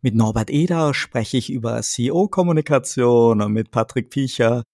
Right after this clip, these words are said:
über B two B-Kommunikation, über die falsche Angst vor Messbarkeit in der P-R-Arbeit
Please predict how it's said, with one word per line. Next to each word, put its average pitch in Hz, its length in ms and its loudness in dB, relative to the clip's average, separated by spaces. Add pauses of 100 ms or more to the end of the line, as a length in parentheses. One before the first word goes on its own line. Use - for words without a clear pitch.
über 110 480 2
B 113 180 -6
two 117 180 -2
B-Kommunikation, 120 1400 0
über 120 240 0
die 135 240 -2
falsche 180 640 -4
Angst 123 400 -2
vor 123 160 -2
Messbarkeit 117 800 0
in 113 80 0
der 113 100 -2
P-R-Arbeit 120 920 -2